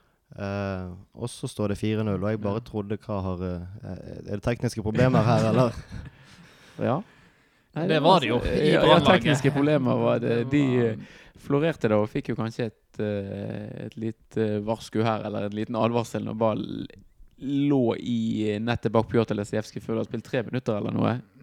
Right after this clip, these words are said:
Speaker 2: Det var, eh, det sviktet altså i første situasjon for Brannforsvaret i den kampen på Kristiansund.
Speaker 3: Ja, det nykomponerte Brannforsvaret der fikk jo egentlig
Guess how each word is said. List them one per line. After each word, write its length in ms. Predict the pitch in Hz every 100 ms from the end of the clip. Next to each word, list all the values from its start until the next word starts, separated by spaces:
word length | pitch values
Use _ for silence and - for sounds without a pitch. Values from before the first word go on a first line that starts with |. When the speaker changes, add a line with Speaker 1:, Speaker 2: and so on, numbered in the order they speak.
| 123
Speaker 2:
Det 140 | 123
var, 480 | 135 127 - - - -
eh, 160 | - _ _ _ _ _
det 100 | 156
sviktet 400 | 151 156 - 123
altså 220 | 123 147
i 40 |
første 720 | 127 123 - - 120 - 113 131 _ _ -
situasjon 540 | 131 127 120 117 101
for 120 | -
Brannforsvaret 540 | 110 113 - 104 101 107
i 20 | -
den 260 | 104 113 110
kampen 320 | 110 - 101
på 60 | 101
Kristiansund. 480 | 101 107 101 98 - _ -
Speaker 3:
Ja, 200 | 135 101
det 120 | 127 131
nykomponerte 1000 | 127 113 123 - 123 110 - 107 98 98
Brannforsvaret 640 | 104 107 104 - 95 113
der 180 | 107 101 - - - - _ -
fikk 460 | - - - -
jo 180 | 127 113
egentlig 560 | 117 117 113 120 110